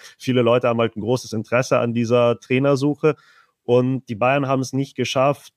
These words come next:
äh, die, die wichtigen Sachen hinter verschlossenen Türen zu halten. Ich find, das beste Beispiel war die, äh, waren die Verhandlungen mit Ralf Rangnick. Da hat man sehr viel rausgekriegt, äh,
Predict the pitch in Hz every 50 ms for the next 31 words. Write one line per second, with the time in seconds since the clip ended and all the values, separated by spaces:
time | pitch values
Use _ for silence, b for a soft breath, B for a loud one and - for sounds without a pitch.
0 | _ _ - - - - - 101 95 98 98 - - _ _ _ _ _ _ _
1 | _ _ - 120 120 117 104 - - 123 110 117 143 139 - - 127 113 127 110
2 | 123 127 131 - - 127 110 123 131 127 131 113 - 120 110 - 123 120 117 -
3 | 117 110 110 113 113 - - 151 156 160 165 151 - 151 131 143 143 151 151 -
4 | 147 147 143 143 135 123 - - 131 117 - 107 - - 120 120 - 120 107 117
5 | 113 117 113 - - 113 113 107 110 113 110 107 110 113 113 113 113 110 b b
6 | b b b b b - 98 107 110 110 107 - - - 110 117 117 120 110 110
7 | 104 - 110 98 113 117 123 123 117 110 110 107 - - - 107 107 - - 117
8 | 120 139 147 147 139 - - 113 117 - - 113 113 113 113 110 110 110 107 107
9 | - - 110 107 113 120 123 120 - - 123 120 113 113 120 139 139 - - 139
10 | - - - 139 139 131 _ _ _ _ - 120 113 113 113 113 110 101 80